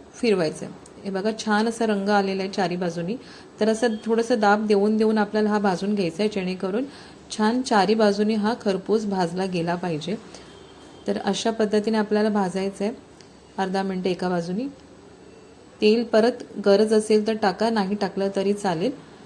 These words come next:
आणि परत थोडंसं दाब देऊन आपण बघू शकाल की दोन्ही साईडने असा खरपूस रंग येतो ह्याला आणि इतका छान लागतो ना की तुम्हाला वेगळं पिठाची कोणतीही गरज नाही आणि पटकन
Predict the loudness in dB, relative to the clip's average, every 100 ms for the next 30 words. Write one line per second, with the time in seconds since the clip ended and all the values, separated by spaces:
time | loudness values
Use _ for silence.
0 | -20 -20 -20 -8 -2 0 2 2 0 -2
1 | -8 2 4 4 2 4 4 4 4 2
2 | 2 -2 -8 -20 -20 -20 -20 -20 -14 -6
3 | -2 -2 2 2 2 0 0 0 0 0
4 | 2 2 2 0 2 2 0 -4 -2 -2
5 | 0 -4 -2 -2 2 2 0 -2 -2 -2
6 | -2 -6 -12 -20 -20 -20 -20 -4 -2 -2
7 | -4 -6 -2 -2 0 0 2 0 0 0
8 | 0 -4 -4 -6 -8 -20 -6 0 2 4
9 | 4 4 6 4 2 0 0 -2 -2 0
10 | 0 0 -2 2 4 4 2 -4 -2 -4
11 | -4 -2 -4 -4 -6